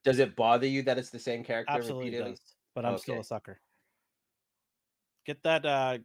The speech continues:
Speaker 2: emoji or the gif out. Take my money. <laughs>
Speaker 1: I mean,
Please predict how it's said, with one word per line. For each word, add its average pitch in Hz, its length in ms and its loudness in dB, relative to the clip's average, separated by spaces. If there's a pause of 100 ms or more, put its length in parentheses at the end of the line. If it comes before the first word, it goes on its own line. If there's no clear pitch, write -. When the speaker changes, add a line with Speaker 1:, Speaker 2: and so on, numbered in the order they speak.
(340)
Speaker 2:
emoji 131 500 -8
or 123 140 -2
the 113 100 -10
gif 127 220 -10
out. 104 160 -6 (180)
Take 151 220 -6
my 135 100 0
money. 123 320 -4 (800)
<laughs> - 40 -16 (3500)
Speaker 1:
I 123 80 -4
mean, 139 360 0